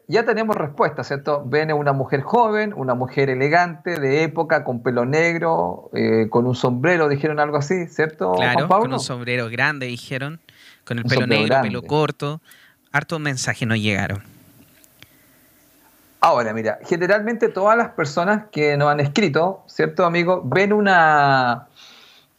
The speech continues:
Speaker 1: ven una mujer joven, elegante,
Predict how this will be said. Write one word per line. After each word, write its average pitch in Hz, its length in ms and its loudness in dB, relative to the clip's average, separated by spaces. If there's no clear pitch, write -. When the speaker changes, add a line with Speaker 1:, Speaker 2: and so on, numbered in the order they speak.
Speaker 1:
ven 170 200 2
una 190 160 2
mujer 208 520 0
joven, 175 680 -2
elegante, 139 840 0